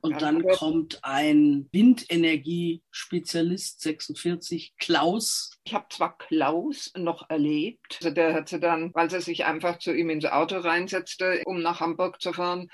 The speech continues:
Speaker 2: da wollte der noch nix von ihr.
Speaker 1: Die ganze Geschichte basiert übrigens auf einem Roman gleichen Titels. Das ist der Debütroman von Alina Herbing. Sie hat für dieses Buch einen Friedrich-Hölderlin-Förderpreis bekommen.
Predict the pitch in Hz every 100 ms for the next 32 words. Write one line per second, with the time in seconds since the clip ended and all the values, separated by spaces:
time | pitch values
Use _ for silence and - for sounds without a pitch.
0 | - - 185 160 175 175 180 165 156 156
1 | 156 196 220 - 165 143 143 165 190 285
2 | _ - - _ _ - 190 196 196 185
3 | 180 214 - 170 156 156 151 190 202 165
4 | 170 165 151 156 151 - 135 - 127 139
5 | 135 120 117 110 98 - 151 214 214 -
6 | - 147 147 156 147 139 - 180 220 220
7 | 208 - - - 135 - - - - 156
8 | 151 151 147 120 175 214 233 180 185 156
9 | 143 160 175 165 - 151 151 - 139 139
10 | 143 202 180 156 135 101 123 170 180 202
11 | 208 214 - - - 147 147 - - 156
12 | 151 156 147 143 - 151 180 - - -
13 | 135 139 135 127 - 160 170 139 135 -
14 | 127 156 175 143 131 135 113 - 127 135
15 | 117 - - - - - - - - 80